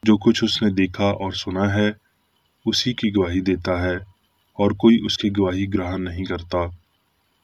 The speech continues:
जिसने उसकी गवाही ग्रहण कर ली, उसने इस बात पर छाप दे दी कि परमेश्वर सच्चा है,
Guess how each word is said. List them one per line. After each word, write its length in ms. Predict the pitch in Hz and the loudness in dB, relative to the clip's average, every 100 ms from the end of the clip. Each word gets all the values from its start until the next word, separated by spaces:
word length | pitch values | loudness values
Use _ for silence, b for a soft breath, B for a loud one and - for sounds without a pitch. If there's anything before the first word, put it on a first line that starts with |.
| _ | _
जिसने 320 | 107 101 104 | 0 4 4
उसकी 260 | 101 - 101 | 2 2 0
गवाही 320 | 98 92 95 | 2 0 2
ग्रहण 320 | 95 92 95 | 2 2 0
कर 180 | 98 98 | -2 -2
ली, 260 | 98 104 110 _ _ _ _ _ | 2 2 2 _ _ _ _ _
उसने 280 | 113 - 120 | 0 2 0
इस 200 | 110 - 104 | 0 -2 -2
बात 140 | 104 - | -4 -4
पर 100 | 104 | -4
छाप 320 | - 98 98 107 | -2 -4 -4 0
दे 160 | 101 98 | 2 4
दी 180 | 101 107 - _ _ _ | 2 0 -6 _ _ _
कि 80 | 107 | -4
परमेश्वर 540 | 98 98 98 92 - 104 | -2 -2 -2 -2 -2 -4
सच्चा 420 | - 92 - 92 | -4 -6 -4 -2
है, 380 | 85 85 85 | -2 -4 -6